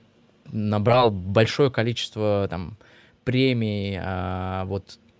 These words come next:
это и есть топ. Человек, который действительно делает качественный продукт, продукт этот, э, отклик имеет, да, то есть люди играют, люди признают этот продукт. И вот я считаю такого человека топ. Топ может быть, ну, я,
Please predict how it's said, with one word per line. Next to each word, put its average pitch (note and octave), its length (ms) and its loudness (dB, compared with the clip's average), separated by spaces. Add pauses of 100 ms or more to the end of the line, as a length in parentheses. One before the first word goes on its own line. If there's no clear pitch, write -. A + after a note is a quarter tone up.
это C#3 280 -2
и - 20 2
есть G2 400 -2
топ. F#2+ 240 0
Человек, C3+ 340 2
который A#2+ 580 4
действительно A2 440 0
делает G#2 540 2
качественный G2+ 480 -2
продукт, G#2 560 -2 (460)
продукт A#2+ 440 0 (240)
этот, G2+ 440 -2
э, F2+ 680 -4 (640)
отклик B2+ 520 -2
имеет, B2+ 380 2
да, A#2 200 4
то A2 120 -2
есть - 240 -2
люди G#2 360 2
играют, A#2 500 2
люди G#2+ 240 0
признают G2+ 760 -2 (400)
этот A2+ 300 -2
продукт. G#2 380 0
И G2+ 40 0
вот C#3 180 2
я C3+ 120 6
считаю B2+ 360 4
такого A2 400 0
человека G2 420 -4
топ. G2 280 -4 (300)
Топ - 320 2
может A#2+ 320 2
быть, A2 400 0
ну, G#2+ 180 -2
я, G#2 400 4